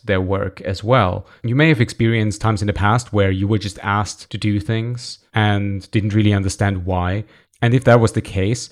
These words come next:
I'm guessing it didn't feel great, right? You, you were probably somewhat frustrated about that, or at least not highly motivated to actually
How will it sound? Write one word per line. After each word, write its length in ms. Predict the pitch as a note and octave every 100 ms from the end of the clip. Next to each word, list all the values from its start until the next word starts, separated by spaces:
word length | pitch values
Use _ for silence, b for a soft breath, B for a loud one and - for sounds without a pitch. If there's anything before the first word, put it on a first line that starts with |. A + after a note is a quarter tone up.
| B B B -
I'm 120 | A2
guessing 500 | D#3+ F3 - D#3 A#2
it 80 | G#2
didn't 200 | A#2 G2+
feel 200 | - F2+
great, 520 | - F#2 C2 - - _ -
right? 280 | F#2 G2+ -
You, 160 | G#2
you 340 | F#2+ - F#2+ F#2+
were 100 | F#2+
probably 420 | B2 A2 G2+ F#2
somewhat 460 | - G2 F#2 - b b b b
frustrated 640 | _ G#2 - G2+ F#2+ F#2
about 340 | F#2+ F#2+ F#2+ -
that, 260 | F#2 F#2
or 180 | G#2 G2+
at 140 | G2+
least 320 | B2 B2+ - A#2
not 180 | G#2
highly 340 | F2+ - A2+ G#2
motivated 600 | G#2+ A2 A2+ G2 F#2 F2+
to 100 | G2+
actually 440 | F#2+ - G2 F2+